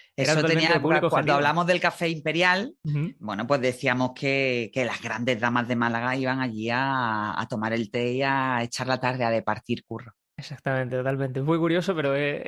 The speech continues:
Speaker 2: es interesante verlo. A mí me llama mucho la atención. Vamos a seguir el paseo y nos vamos a ir al número veinticinco, y ahí vamos a encontrar un negocio que está regentado, y este dato me ha encantado, por un familiar directo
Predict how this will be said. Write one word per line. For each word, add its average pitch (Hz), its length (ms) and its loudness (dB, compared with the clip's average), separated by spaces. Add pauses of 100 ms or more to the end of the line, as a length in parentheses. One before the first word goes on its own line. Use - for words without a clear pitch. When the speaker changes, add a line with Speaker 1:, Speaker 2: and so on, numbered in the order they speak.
(140)
Speaker 2:
es 131 300 2
interesante 151 560 4
verlo. 113 260 0
A 131 40 0
mí 143 40 0
me 147 100 -2
llama 139 180 0
mucho 135 180 -4
la 131 60 0
atención. 127 440 -6 (640)
Vamos 180 200 6
a 190 40 4
seguir 190 200 4
el 175 100 2
paseo 160 320 4
y 160 60 0
nos 147 80 -2
vamos 143 240 0
a 147 40 2
ir 143 100 2
al 139 260 2
número 160 200 4
veinticinco, 147 840 0
y 139 100 -4
ahí 131 60 0
vamos 135 200 0
a 139 40 0
encontrar 135 420 0
un 139 100 -2
negocio 135 520 0 (220)
que 151 60 -2
está 160 220 2
regentado, 160 800 2
y 131 100 -2
este 135 220 -2
dato 135 240 2
me 131 80 -2
ha - 20 0
encantado, 147 680 0
por 127 140 -2
un 131 80 0
familiar 143 480 2
directo 143 600 -2